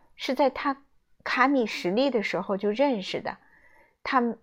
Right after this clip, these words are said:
有没有合理的和他叙旧呢？没有，他的行为无法无天，让我颜面扫尽。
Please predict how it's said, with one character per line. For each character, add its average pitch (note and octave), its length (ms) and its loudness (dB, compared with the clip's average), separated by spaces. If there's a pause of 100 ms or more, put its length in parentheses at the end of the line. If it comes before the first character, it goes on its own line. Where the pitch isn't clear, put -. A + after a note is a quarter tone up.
(580)
有 A3+ 180 8
没 G#3 220 2
有 B3+ 160 6
合 G#3+ 320 2
理 B3+ 200 4
的 E3+ 140 -2
和 - 160 -6
他 B3 160 -6
叙 C#4 220 -4
旧 E4+ 280 -2
呢？ B3+ 200 -4 (360)
没 E3+ 280 -2
有， F3+ 180 -4 (480)
他 A3 140 0
的 F3+ 100 0
行 E3 280 -8
为 F3 220 -2
无 G3 160 0
法 G#3+ 340 -2
无 D#3 140 -10
天， F#3 440 -10
让 A3+ 180 2
我 F#3+ 80 2
颜 E3+ 260 2
面 F#3+ 300 -2
扫 - 260 -6 (120)
尽。 F#3+ 280 -4